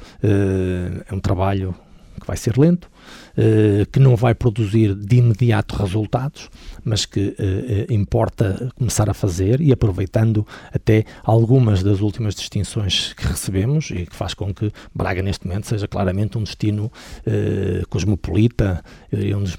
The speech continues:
um destino sexy que, que as pessoas têm curiosidade de conhecer, porque, eh, é muito, tem uma, uma, eh, não tem muita notoriedade, porque não é muito conhecido à escala europeia,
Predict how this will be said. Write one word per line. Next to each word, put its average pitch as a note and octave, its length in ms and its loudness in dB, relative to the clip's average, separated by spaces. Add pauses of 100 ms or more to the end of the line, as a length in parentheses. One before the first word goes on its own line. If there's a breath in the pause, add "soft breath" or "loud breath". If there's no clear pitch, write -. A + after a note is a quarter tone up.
um G#2+ 360 -2
destino A2 300 -2
sexy - 480 -2
que, C3+ 240 0
que - 160 0
as C3 80 0
pessoas - 480 -8
têm C3+ 180 4
curiosidade A#2+ 680 2
de - 80 -16
conhecer, G#2+ 520 -2 (160)
porque, G#2+ 320 -6 (440 loud breath)
eh, A#2 280 2
é B2 120 4
muito, C3 760 4
tem C3 160 4
uma, B2 340 4
uma, G#2+ 520 2 (600 loud breath)
eh, A2+ 460 6
não D#3 160 6
tem E3 140 6
muita E3 680 8
notoriedade, B2 560 4 (120)
porque - 160 0
não C#3 120 6
é C#3+ 40 6
muito D#3 200 4
conhecido A2 460 -2 (460)
à - 40 0
escala G#2+ 220 2
europeia, G2+ 540 0